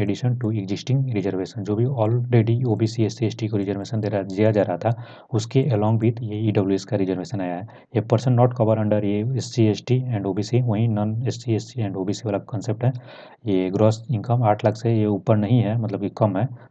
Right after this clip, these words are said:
तो वो ये रिजर्वेशन के ईडब्ल्यूएस में फ़ायदा ले सकते हैं। And those have five acre of agriculture land अगर है, पाँच एकड़ से ज़्यादा का आपको खेत है, तो आप उसमें नहीं आएंगे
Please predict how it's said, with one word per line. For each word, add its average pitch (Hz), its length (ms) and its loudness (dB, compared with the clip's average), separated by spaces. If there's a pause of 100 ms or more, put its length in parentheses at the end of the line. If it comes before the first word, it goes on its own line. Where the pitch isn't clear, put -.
(100)
तो 101 80 0
वो 117 240 2 (240)
ये 98 140 2
रिजर्वेशन 92 540 0
के 110 140 -2
ईडब्ल्यूएस 95 540 0
में 117 120 2
फ़ायदा 92 320 0
ले 87 120 -2
सकते 90 300 -8
हैं। 92 800 -6
And 92 160 -6 (280)
those 107 240 2
have 110 140 -2
five 113 340 6
acre 110 200 0
of - 80 0
agriculture 104 520 2
land 107 160 4
अगर 98 180 2
है, 95 280 6 (360)
पाँच 104 360 -2
एकड़ 107 260 2
से 107 120 -2
ज़्यादा 95 280 4
का 101 120 0
आपको 98 220 -2
खेत 110 320 -2
है, 95 140 0 (400)
तो 101 80 4
आप 95 240 4
उसमें 110 260 0
नहीं 98 220 2
आएंगे 87 300 0